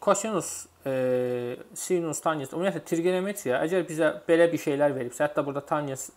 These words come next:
yarım arqument bizim bildiyimiz düstroq şeyi, half angle, ona heç ehtiyac yoxdur.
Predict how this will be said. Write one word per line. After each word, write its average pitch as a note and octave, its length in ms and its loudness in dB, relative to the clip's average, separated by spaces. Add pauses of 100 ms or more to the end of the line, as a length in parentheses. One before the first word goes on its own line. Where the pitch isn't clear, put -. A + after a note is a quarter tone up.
(500)
yarım C#3 300 6
arqument C3 460 0
bizim B2 220 -8
bildiyimiz A#2+ 380 -8
düstroq C3 400 -4
şeyi, B2+ 240 -4
half B2 320 0
angle, B2+ 300 -6 (120)
ona E3 220 0
heç F3+ 160 -2
ehtiyac B2+ 340 -4
yoxdur. C3+ 380 -6